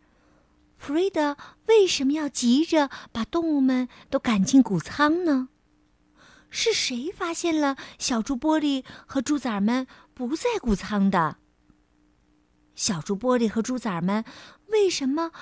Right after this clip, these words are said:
被困在了猪舍里呀？又是谁最后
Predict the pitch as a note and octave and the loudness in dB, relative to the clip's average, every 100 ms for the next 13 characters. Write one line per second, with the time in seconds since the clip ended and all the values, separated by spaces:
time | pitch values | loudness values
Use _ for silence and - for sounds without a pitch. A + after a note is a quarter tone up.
0 | - - F#4+ F#4 - G#4 F4 F4+ E4 D#4 | -20 -2 -2 -2 -2 -2 -2 -2 0 0
1 | D4+ - G#4+ A4 - B4 D#4 G3+ F3 D#3+ | -2 0 0 2 4 4 4 0 0 0
2 | D#3 _ _ _ _ _ _ _ _ _ | -4 _ _ _ _ _ _ _ _ _
3 | - - G#4+ A4 F#4+ - B3+ A#3+ E4+ - | -20 -4 4 4 4 -2 -2 -2 -2 -4
4 | - - F4+ D4+ F4 D#4+ | -10 2 2 4 6 4